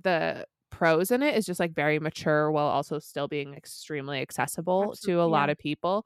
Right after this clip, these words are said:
Speaker 1: And I've never recommended that series to somebody and had them come back and tell me they don't like it. So,
Speaker 2: Mm-hmm.
Speaker 1: and so I, that's just, like, my go-to Y A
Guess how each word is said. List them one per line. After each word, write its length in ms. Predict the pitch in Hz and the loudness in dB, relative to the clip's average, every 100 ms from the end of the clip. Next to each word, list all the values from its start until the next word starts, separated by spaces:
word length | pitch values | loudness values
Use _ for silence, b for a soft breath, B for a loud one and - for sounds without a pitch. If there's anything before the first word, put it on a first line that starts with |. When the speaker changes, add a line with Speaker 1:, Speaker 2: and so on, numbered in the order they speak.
| - | -2
Speaker 1:
And 160 | 175 170 | 0 2
I've 260 | 175 190 185 | 4 4 2
never 300 | 170 156 190 | -2 0 0
recommended 480 | 170 170 160 147 151 | 0 -2 -4 -2 0
that 200 | 143 - | -2 -2
series 280 | 143 143 - | -2 -2 -4
to 80 | |
somebody 400 | 160 147 151 147 143 | -6 -6 -4 -4 -4
and 100 | 156 | -4
had 200 | 156 160 | -4 -4
them 120 | - | -6
come 160 | - - | -10 -6
back 180 | - - | -6 -8
and 80 | - | -12
tell 140 | 160 | -12
me 80 | 151 | -6
they 80 | 139 | -6
don't 160 | - | -6
like 240 | - - - | -4 -4 -4
it. 200 | - - | -4 -4
So, 600 | - - 156 139 135 202 196 | -6 0 2 2 0 -2 -4
Speaker 2:
Mm-hmm. 180 | 196 | -4
Speaker 1:
and 320 | 147 135 135 - | -2 -2 -4 -8
so 160 | - 196 | 0 4
I, 240 | 160 180 175 - | 6 6 4 0
that's 220 | 190 190 233 | 2 2 2
just, 120 | 240 | -2
like, 100 | 220 | -2
my 160 | 160 | -4
go-to 640 | 151 156 151 - 170 147 139 | 0 2 2 0 -4 -4 -4
Y 400 | 151 135 135 135 | -2 0 2 0
A 500 | 131 127 131 131 151 | 0 0 0 -2 -4